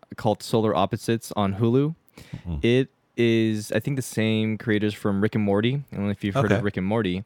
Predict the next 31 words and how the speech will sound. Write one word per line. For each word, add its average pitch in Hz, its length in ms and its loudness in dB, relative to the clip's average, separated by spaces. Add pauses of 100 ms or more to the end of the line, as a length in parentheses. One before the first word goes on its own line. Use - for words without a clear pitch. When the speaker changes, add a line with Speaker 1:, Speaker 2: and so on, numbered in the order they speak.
(100)
Speaker 2:
Yeah. 80 160 4 (420)
Speaker 1:
But 113 180 2
that, 110 260 4
like, 107 420 0 (140)
I - 80 0
th-, - 160 -10
you 113 80 -2
know, 110 80 0
Rick 131 180 2
and 139 80 2
Morty 120 140 6
is 101 80 -2
hilarious, 92 420 2
and 92 80 0
I 95 40 2
do 101 200 0
enjoy 98 240 0
that 90 240 0 (160)
show. 90 600 0
And 95 280 -2
it's 98 220 -4
a 104 60 -2
bit 120 460 0 (120)
graphic 101 480 0
and, 92 260 -2
and, 87 440 -4
Speaker 2:
Hmm. 90 40 -8
Speaker 1:
and, 87 400 2
you 101 80 -4
know, 87 220 -2
is 90 260 -6